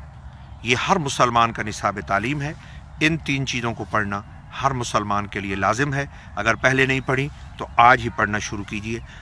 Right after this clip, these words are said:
और अपने बच्चों की तालीम का इंतज़ाम कीजिए।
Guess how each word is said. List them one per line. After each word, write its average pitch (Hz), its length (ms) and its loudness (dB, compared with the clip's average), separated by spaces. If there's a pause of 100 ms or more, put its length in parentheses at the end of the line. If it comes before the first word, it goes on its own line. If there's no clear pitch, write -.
(160)
और 107 100 4
अपने 113 220 0
बच्चों 117 340 -2
की 107 200 -6 (340)
तालीम 113 340 4
का 104 140 0
इंतज़ाम 104 440 4
कीजिए। 135 380 -2